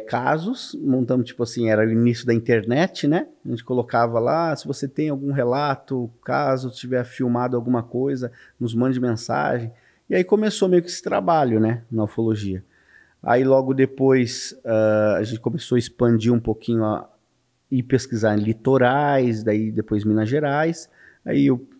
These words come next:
sempre tive muita vontade de investigar pessoalmente esse caso Varginha, de ir pra lá, eu comecei a ir. Comecei a ir fazer, tipo, como se fosse uma investigação jornalística mesmo.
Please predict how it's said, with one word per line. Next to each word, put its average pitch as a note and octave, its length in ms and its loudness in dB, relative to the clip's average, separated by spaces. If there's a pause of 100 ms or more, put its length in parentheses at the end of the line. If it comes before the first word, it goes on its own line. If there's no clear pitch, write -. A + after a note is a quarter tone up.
(100)
sempre A#2+ 320 -2 (100)
tive A2 540 -4 (420)
muita D3 340 4
vontade A#2 360 2
de A2 80 -4
investigar A2 460 0
pessoalmente G#2+ 540 -2
esse - 60 -14
caso G#2 260 -4
Varginha, G2+ 480 -2
de G#2 120 -6
ir - 20 -4
pra G#2+ 220 -2
lá, G#2+ 120 2
eu A#2 60 0
comecei D3 460 -2
a F3+ 100 2
ir. D3 200 2 (440)
Comecei A#2 380 0
a A2 140 2
ir B2+ 280 0
fazer, D3 300 0
tipo, - 340 -4
como F3+ 180 -2
se E3+ 120 -4
fosse F#3 200 -4
uma F#3+ 140 -2
investigação F3+ 640 -2
jornalística D#3+ 720 0
mesmo. F#2 360 -2